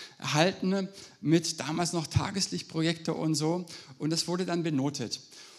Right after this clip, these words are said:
Und ich habe damals einen Vortrag über den Buddhismus gehalten, über den Dalai Lama. Und Leute, ich kann euch sagen, dieser Vortrag war so unterirdisch schlecht, wie es nur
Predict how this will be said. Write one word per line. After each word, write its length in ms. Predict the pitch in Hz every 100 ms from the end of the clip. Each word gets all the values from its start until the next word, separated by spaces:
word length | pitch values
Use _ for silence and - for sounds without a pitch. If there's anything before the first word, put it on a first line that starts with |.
| - -
Und 320 | 160 180 175 -
ich 160 | 165
habe 140 | 180 196 -
damals 400 | 170 214 220 185
einen 80 |
Vortrag 720 | - - 202 208 196 208 202 -
über 340 | 180 165 170 170
den 160 | 160
Buddhismus 600 | 139 147 233 - 196 170
gehalten, 480 | - 135 135 139 143
über 220 | 156 151
den 180 | 156 143
Dalai 280 | 147 139 143
Lama. 480 | 131 147 127 113 110 - - - -
Und 100 | 135
Leute, 240 | 180 180
ich 80 | 151
kann 160 | 165
euch 140 | 151 147
sagen, 340 | 170 165 165
dieser 220 | 139 160
Vortrag 580 | 143 - 175 170 151 151
war 140 | 139 143
so 140 | 143
unterirdisch 680 | - 180 170 - 151 139 -
schlecht, 340 | 139 143 -
wie 60 | 147
es 100 | -
nur 140 | 139